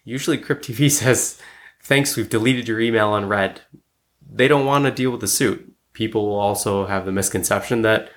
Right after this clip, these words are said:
you know, my idea was very similar to this other idea and you must have stolen it from me.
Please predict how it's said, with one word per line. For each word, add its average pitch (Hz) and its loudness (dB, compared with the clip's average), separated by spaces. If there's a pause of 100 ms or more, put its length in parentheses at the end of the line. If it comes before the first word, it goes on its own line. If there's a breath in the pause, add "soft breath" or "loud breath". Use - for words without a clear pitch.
(240 loud breath)
you 104 -4
know, 95 2
my 92 -2
idea 98 2
was 104 -2
very 107 2
similar 120 2
to 113 -4
this 113 0
other 131 4
idea 98 -2
and 92 -6
you 90 -10
must 98 -4
have 87 -8
stolen 95 -2
it - -18
from 95 -6
me. - -8